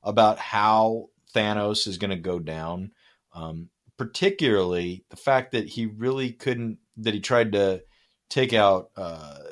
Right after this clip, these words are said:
Captain America with his gauntlet and he couldn't, and he was shocked by that. Like, I feel like that's, that's saying something. Like when, when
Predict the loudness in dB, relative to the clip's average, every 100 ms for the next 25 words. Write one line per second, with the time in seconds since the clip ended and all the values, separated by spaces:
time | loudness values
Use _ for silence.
0 | -4 -2 -2 -2 -2 -2 -2 -2 -4 -6
1 | -8 -8 -2 -2 -4 -12 -18 -16 -12 -12
2 | -12 -16 -8 -4 -4 -6 -16 _ _ _
3 | -14 -10 -8 -8 -8 -4 -4 -6 -14 -18
4 | -18 -20 -20 _ -10 -10 -10 -14 -20 _
5 | _ _ _ -6 2 4 6 6 4 4
6 | -2 -2 -6 _ _ 2 2 -2 2 2
7 | 2 0 -4 -6 -8 -12 -12 -18 _ 0
8 | 0 2 0 -2 -6 -4 -2 -2 -6